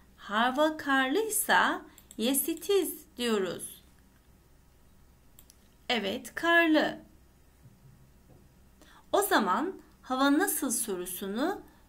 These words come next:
"What is the weather like in Ankara?" şeklinde sorabilirsiniz. Mime the weather conditions your friends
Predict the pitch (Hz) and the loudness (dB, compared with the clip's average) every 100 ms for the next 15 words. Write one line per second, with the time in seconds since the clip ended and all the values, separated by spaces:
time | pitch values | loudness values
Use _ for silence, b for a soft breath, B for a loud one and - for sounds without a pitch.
0 | - 381 427 - 330 294 330 294 311 302 | -6 -4 -2 -2 -2 -2 -2 0 0 0
1 | 302 294 330 359 381 - 311 302 302 339 | -2 0 0 -2 -4 -4 0 0 -2 -4
2 | 359 330 269 208 175 - - - - 277 | -4 -4 -2 0 -2 -6 -14 -6 -4 -4
3 | 233 196 196 254 349 - B B - 349 | -4 -8 -2 -2 -2 -6 B B -4 0
4 | 339 311 277 254 226 208 196 - - - | 2 2 0 0 -2 -6 -8 -8 -10 -14
5 | - _ _ _ _ _ _ - - _ | -18 _ _ _ _ _ _ -20 -20 _
6 | - - _ - - - - - _ - | -20 -20 _ -20 -20 -20 -20 -20 _ -20
7 | _ _ - - _ _ _ _ _ - | _ _ -20 -20 _ _ _ _ _ -20
8 | _ - 254 339 427 381 349 339 339 320 | _ 0 6 6 4 -4 -4 -2 0 -2
9 | 302 - 285 277 269 262 - 190 202 302 | -4 -4 0 2 2 -2 -4 -4 -2 -2
10 | 370 - - - - - - - 220 220 | -2 -6 -12 -20 -20 -20 -12 -6 -4 -4
11 | 220 220 214 247 330 - | -4 0 0 0 -2 -6